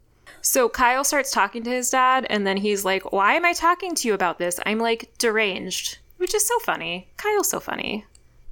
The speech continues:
Kyle and Max, both funny. Liz, not funny. Kyle and Max should get together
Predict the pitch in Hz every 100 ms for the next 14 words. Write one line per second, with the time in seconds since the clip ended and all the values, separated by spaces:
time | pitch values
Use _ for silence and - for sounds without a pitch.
0 | - - - 415 440 349 233 180 - -
1 | 285 269 - 214 175 175 - 320 330 330
2 | 196 170 - 165 165 180 - 349 381 370
3 | 370 381 - - 160 - 170 165 170 175